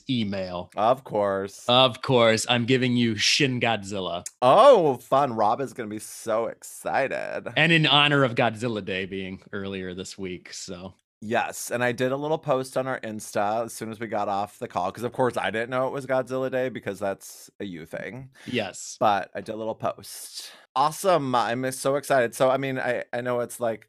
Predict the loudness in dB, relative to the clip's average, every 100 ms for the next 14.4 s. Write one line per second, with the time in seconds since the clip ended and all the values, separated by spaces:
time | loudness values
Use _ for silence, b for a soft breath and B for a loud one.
0 | -6 -2 -2 -4 -6 -6 -8 -12 _ -18
1 | -12 -10 -10 -10 -12 -16 -18 -8 -2 -2
2 | 0 -2 -4 -8 -12 -20 _ 0 0 2
3 | 4 4 4 -2 0 0 2 4 2 2
4 | 2 4 2 0 -4 -2 -2 0 -2 -2
5 | -6 -4 -4 -8 -10 -8 -6 -6 -2 -2
6 | -2 -4 0 2 0 -4 -6 -6 -6 -2
7 | -2 0 -2 -4 -4 -4 -2 -2 -2 -2
8 | -2 0 0 0 -2 0 0 2 -2 -4
9 | _ _ b b b 2 4 4 4 4
10 | 4 -2 0 0 0 0 -2 -2 -6 -4
11 | -2 -2 -4 -10 -2 0 0 -2 -6 -6
12 | -10 -10 -10 -8 -2 -2 -2 -6 -6 -6
13 | 0 2 2 -2 0 2 2 0 0 2
14 | 2 2 0